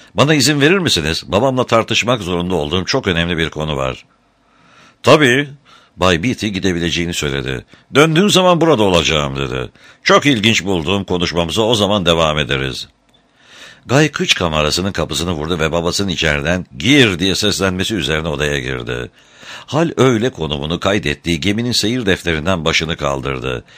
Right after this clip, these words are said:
Kalemi sayfanın yukarısında havada kalmıştı. "Evet oğlum, ne var?" Guy derin bir soluk aldı.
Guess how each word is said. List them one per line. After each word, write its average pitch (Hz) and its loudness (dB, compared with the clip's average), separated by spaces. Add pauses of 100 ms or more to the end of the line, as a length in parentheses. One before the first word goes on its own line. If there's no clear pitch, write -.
(260)
Kalemi 147 4
sayfanın 104 0
yukarısında 87 -2
havada 80 0
kalmıştı. 65 -4 (460)
"Evet 123 4
oğlum, 107 2
ne 117 6
var?" 117 2 (600)
Guy 135 2
derin 135 0
bir 131 -2
soluk 98 -4
aldı. 67 -4